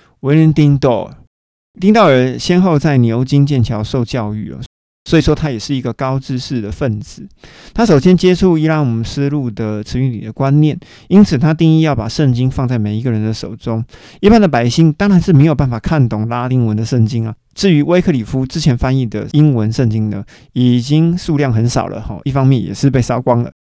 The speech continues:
另外一方面也是经过了两百年，英文本身有很大的变化，使得威克里夫的译本不容易令人了解。所以在这边我就会想到哈，就想 diss 一下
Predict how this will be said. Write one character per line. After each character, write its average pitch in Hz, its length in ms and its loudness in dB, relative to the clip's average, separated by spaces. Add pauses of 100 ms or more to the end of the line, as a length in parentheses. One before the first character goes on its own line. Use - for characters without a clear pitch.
另 208 100 6
外 202 100 6
一 185 60 6
方 170 160 2
面 170 180 2
也 110 80 -2
是 135 140 -4
经 147 160 2
过 143 140 2
了 123 60 0
两 113 160 -2
百 120 160 -2
年， 107 300 -6
英 165 160 6
文 139 200 4
本 101 180 -4
身 131 220 -2
有 120 120 -2
很 104 200 -6
大 120 160 -6
的 107 80 -10
变 117 240 -4
化， 113 320 -8 (240)
使 - 120 -4
得 147 140 2
威 180 160 2
克 185 80 2
里 143 100 0
夫 139 200 -4
的 127 260 -4
译 156 180 -4
本 - 300 -8 (220)
不 131 220 -4
容 113 240 -2
易 123 200 -4
令 120 200 -2
人 101 160 -10
了 101 240 -8
解。 - 220 -10 (400)
所 147 100 0
以 143 60 4
在 143 140 0
这 139 80 0
边 135 140 -2
我 113 120 -6
就 123 80 -2
会 127 80 0
想 110 220 -8
到 120 180 -4
哈， 110 140 -6
就 139 100 -4
想 117 240 -4
diss 127 300 -4
一 98 100 -10
下 120 240 -10